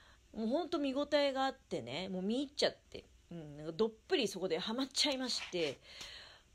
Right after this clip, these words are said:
そしたらね、あの、で、令和三年度のその観閲式は昨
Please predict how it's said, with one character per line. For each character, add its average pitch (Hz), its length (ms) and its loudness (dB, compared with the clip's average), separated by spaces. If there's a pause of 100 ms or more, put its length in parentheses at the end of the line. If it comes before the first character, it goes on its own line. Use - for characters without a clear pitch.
(160)
そ - 200 4
し - 120 2
た 523 120 8
ら 220 120 4
ね、 165 120 -2
あ 170 140 4
の、 151 340 -6 (440)
で、 311 200 -8
令 381 100 4 (120)
和 240 80 6
三 240 300 -2
年 247 180 -2
度 156 140 -4
の 160 340 -4 (220)
そ - 120 -10
の 175 100 -6
観 202 260 0
閲 202 180 -2
式 - 260 -6
は 160 380 0
昨 - 140 0